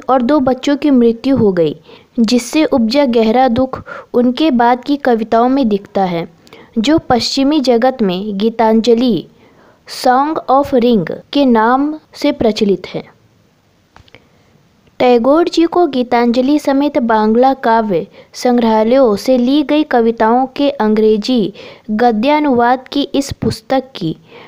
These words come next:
डब्ल्यू बी यीट्स और आंद्रे जिद ने प्रशंसा की और इसके लिए टैगोर जी को उन्नीस सौ तेरह में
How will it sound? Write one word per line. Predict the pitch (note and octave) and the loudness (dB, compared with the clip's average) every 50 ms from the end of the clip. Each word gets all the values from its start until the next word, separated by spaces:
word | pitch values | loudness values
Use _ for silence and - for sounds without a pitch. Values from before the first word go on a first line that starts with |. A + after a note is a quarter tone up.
| - _ - | -12 _ -2
डब्ल्यू | G#3 A#3 A3 G3+ A3+ C4 C#4+ C#4 | 0 0 2 2 2 2 0 2
बी | A#3+ D4 D4 | 2 2 2
यीट्स | C#4+ C4 A#3 A3+ A#3 B3+ C4 C4 - - - - _ _ | 2 2 2 2 2 2 0 -2 -10 -16 -20 -20 _ _
और | C4 B3+ | 0 0
आंद्रे | - - A3+ A3+ A3+ A3+ B3 C4+ D4 C4+ | 0 0 0 0 2 2 2 0 0 0
जिद | A3+ B3+ C4+ B3+ B3 | 0 0 0 2 2
ने | A3+ G3 F#3+ | 2 2 0
प्रशंसा | F#3+ - A3 G#3 G#3+ - G3+ G#3 G3+ - A3+ A3 | 0 -2 -4 -2 -2 -2 -2 -2 0 0 -2 -2
की | G#3 G#3+ - G#3 - - - - - - - | -2 -4 -8 -10 -10 -10 -12 -18 -18 -6 -2
और | - B3+ | 0 0
इसके | C4 C4 - B3 A#3 - - - D4+ D4+ D4+ | 0 0 -2 -4 -4 -4 -6 -4 -2 0 0
लिए | C#4+ C#4 D4 D4+ | 0 0 0 0
टैगोर | D4 - C4 A#3 A3+ G#3+ A#3 B3+ C4+ A#3+ | 0 0 0 0 2 4 4 4 2 2
जी | A3 A3+ G#3 | 0 -4 -4
को | G3 - - E3 | -4 -2 -4 -4
उन्नीस | - - A3+ A#3+ B3+ C#4 D4+ C#4+ - | -2 -2 0 0 0 0 0 -2 -2
सौ | E4 D#4 | -2 -4
तेरह | D#4 - B3+ A3 A3 A#3 A#3 | 0 0 2 2 4 4 2
में | G#3+ F#3+ D#3+ - | 2 0 -2 -4